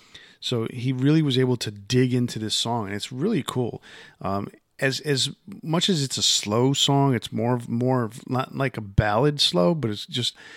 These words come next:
this consistently s-, you know, slow to mid-tempo pace. It just kinda just keeps pounding on you and pounding on you and pounding on you. It's, I like the song. It's pretty cool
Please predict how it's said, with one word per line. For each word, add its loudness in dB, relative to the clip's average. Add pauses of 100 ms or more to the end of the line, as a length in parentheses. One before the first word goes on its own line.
(160)
this -2
consistently -2
s-, -2 (100)
you -4
know, -4 (840)
slow 4
to 0
mid-tempo 0
pace. -2
It -8
just -6
kinda -2
just -4
keeps -8
pounding 0
on -4
you -2
and -8
pounding -4
on -8
you -8
and -10
pounding -4
on -10
you. -8
It's, -8 (380)
I 6
like 4
the -4
song. -2 (300)
It's -6
pretty 2
cool -2